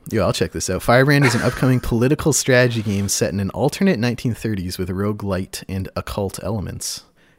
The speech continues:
Campaign, connive, and combat opposing movements across procedurally generated city. That's interesting. Um, yeah, I just quickly became very interested in Firebrand. Uh,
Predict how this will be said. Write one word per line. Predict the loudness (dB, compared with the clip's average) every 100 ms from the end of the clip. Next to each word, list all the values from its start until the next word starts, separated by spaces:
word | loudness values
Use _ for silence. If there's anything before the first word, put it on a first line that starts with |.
| -8
Campaign, | -2 0 0 -2
connive, | -2 -4 -2 -2 -4
and | -6
combat | -4 -2 -2 -2 -6 -16 -18 0
opposing | 4 6 4 2 0
movements | 0 -2 -4 -6
across | -8 -4 -4 -4
procedurally | -6 -6 -4 -2 -2
generated | -2 -2 -2 -4 -4
city. | -8 -8 -12 _ _ -20 _ _ _
That's | -2 0 2
interesting. | 0 0 -4 -8 -10 -14 -12
Um, | -6 -4 -4 -4 -8 -12 -20 _ _ _ _ -4
yeah, | 0 2
I | 2
just | -2 -4
quickly | -6 -4 -4
became | -4 -4 -4
very | -2 -2
interested | -4 -6 -10 -10 -8
in | -8
Firebrand. | -6 -6 -6 -8 -8 -8 -12 _ _ _ -20 -20 -18 -18 -20 -20 _ -4
Uh, | 0 2 0